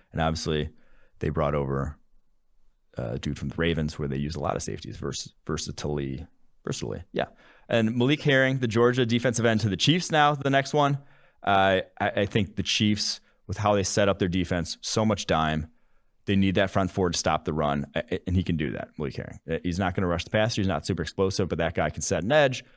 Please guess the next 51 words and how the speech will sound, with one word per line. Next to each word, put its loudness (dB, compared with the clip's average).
So -4
I 0
think -2
he 2
can 0
make 0
that 2
roster 0
there 0
in -2
Kansas -4
City, 0
where 0
obviously -2
they -2
don't -2
have -2
a -6
ton -4
of -6
edge -4
talent -2
at -6
the -2
moment. 0
Last, 2
but 4
certainly 4
not 4
least, 0
Ohio 4
State -2
linebacker 0
Justin 0
Hilliard. 2
Obviously, 2
the 0
injury -2
concerns -2
here, 0
why 0
he -2
falls -2
to -4
U -2
D -4
F -4
A. 2
never 4
stayed -4
healthy. -8